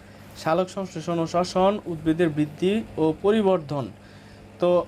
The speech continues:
এইখানে সালোক সংশ্লেষণ এবং শ্বসন ইনক্লুডেড নবম অধ্যায়ে, যেটা আমি একটু দেখাই তোমাদের নতুন অধ্যায়, আহ, নতুন বই থেকে।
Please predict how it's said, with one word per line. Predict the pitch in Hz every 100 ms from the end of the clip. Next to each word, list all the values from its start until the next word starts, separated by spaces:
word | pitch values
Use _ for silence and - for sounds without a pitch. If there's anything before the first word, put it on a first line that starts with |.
| -
এইখানে | 208 226 247 240 196 190
সালোক | 185 196 220
সংশ্লেষণ | 226 233 220 175 185
এবং | 180 170 165
শ্বসন | 185 190 180 143
ইনক্লুডেড | 160 170 156 151 165 214 226 - - - -
নবম | 147 165 160
অধ্যায়ে, | 156 143 117 190 285 - - - - -
যেটা | 131 143 151 143 135
আমি | 110 147
একটু | 151 156
দেখাই | 156 165 160
তোমাদের | 151 147 135 139 156 131
নতুন | 156 175 196
অধ্যায়, | 185 160 143 127
আহ, |
নতুন | 147 165 190 165
বই | 151
থেকে। | 151 143 202